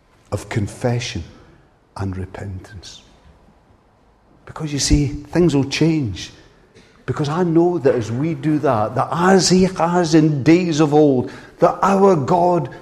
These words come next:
will hear and answer the cries of his people. And we again can know him at work in mighty power. May that day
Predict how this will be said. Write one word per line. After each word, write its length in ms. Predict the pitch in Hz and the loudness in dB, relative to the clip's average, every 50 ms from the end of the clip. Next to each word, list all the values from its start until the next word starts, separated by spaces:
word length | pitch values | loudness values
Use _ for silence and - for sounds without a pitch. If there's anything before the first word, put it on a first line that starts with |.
| - - - | -12 -4 0
will 160 | 151 156 143 | 0 2 0
hear 680 | 120 - - - - 196 208 196 190 185 196 196 180 - | 0 -4 -8 -6 -2 2 2 4 4 4 2 2 2 2
and 200 | 156 156 160 160 - 160 - | 2 2 2 2 2 2 4
answer 520 | 170 175 185 196 185 - - - 147 110 90 85 - - - - - - _ _ _ _ _ - | 4 6 6 6 4 4 2 0 0 -2 -2 -4 -10 -18 -20 -20 -20 -20 _ _ _ _ _ -10
the 100 | - 117 | -8 -8
cries 580 | - - - - 123 117 110 104 95 95 - - - - _ _ _ _ - | -8 -8 -8 -6 -4 -4 -4 -6 -6 -8 -12 -16 -20 -20 _ _ _ _ -14
of 120 | 101 95 92 | -12 -10 -10
his 180 | 98 90 - | -10 -10 -12
people. 420 | - - - 95 87 - - 95 - _ _ _ _ _ _ _ _ _ _ _ _ _ _ _ _ _ _ _ _ _ _ _ _ _ _ _ _ _ - | -14 -12 -12 -12 -12 -14 -18 -20 -20 _ _ _ _ _ _ _ _ _ _ _ _ _ _ _ _ _ _ _ _ _ _ _ _ _ _ _ _ _ -10
And 160 | 104 101 104 | -8 -6 -4
we 160 | 123 135 135 | -2 0 0
again 460 | 139 131 117 120 113 98 92 90 76 - - - _ _ _ _ _ _ _ _ _ _ _ _ _ _ _ _ _ _ _ - | 0 0 0 -2 -2 -2 -4 -6 -8 -12 -18 -20 _ _ _ _ _ _ _ _ _ _ _ _ _ _ _ _ _ _ _ -8
can 260 | - 107 107 104 107 | -6 -4 -4 -2 -2
know 220 | 113 120 123 117 | -2 -2 -2 -2
him 360 | 98 98 107 107 107 113 110 | -4 -4 -6 -6 -6 -8 -10
at 160 | 110 107 101 - | -12 -14 -14 -14
work 460 | - 101 98 98 95 - - - - - _ - | -12 -12 -12 -14 -14 -18 -20 -20 -20 -20 _ -12
in 260 | 104 98 95 92 90 | -12 -10 -10 -10 -10
mighty 360 | 90 98 95 98 - - 95 | -10 -12 -12 -12 -12 -14 -14
power. 400 | - - - 92 90 90 87 85 | -14 -14 -14 -14 -14 -14 -14 -12
May 160 | 92 98 98 98 | -10 -10 -8 -6
that 340 | 95 107 117 110 127 120 | -6 -6 -6 -6 -8 -8
day 320 | 101 104 98 95 90 85 | -8 -8 -6 -6 -8 -10